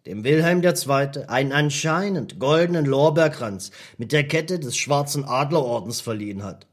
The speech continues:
worüber sich die Mohammedaner heute noch wundern. Äh, diese unwissenden Orientalen haben keine Ahnung, welche Begeisterung für Saladin eine Lektüre des schottischen Romans Ivanhoe im Herzen eines jeden Europäers entzündet,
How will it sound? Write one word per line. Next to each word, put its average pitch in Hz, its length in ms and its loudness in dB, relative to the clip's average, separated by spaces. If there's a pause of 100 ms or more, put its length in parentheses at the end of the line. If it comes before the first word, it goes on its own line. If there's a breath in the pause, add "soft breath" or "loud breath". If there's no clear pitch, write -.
worüber 147 500 4
sich 170 180 -2
die 147 100 0
Mohammedaner 147 840 4
heute 175 300 6
noch 135 220 2
wundern. 95 460 -6 (360 loud breath)
Äh, 143 160 2
diese 170 580 2
unwissenden 190 680 4
Orientalen 135 920 4
haben 151 260 4
keine 190 300 4
Ahnung, 226 340 4 (300 loud breath)
welche 190 380 4
Begeisterung 202 920 4
für 160 180 4
Saladin 147 760 2
eine 139 240 2
Lektüre 143 760 0
des 139 380 -2
schottischen 180 420 2
Romans 156 600 2
Ivanhoe 143 680 0
im 151 160 4
Herzen 196 460 0
eines 156 320 0
jeden 156 240 0
Europäers 156 640 2
entzündet, 131 520 -4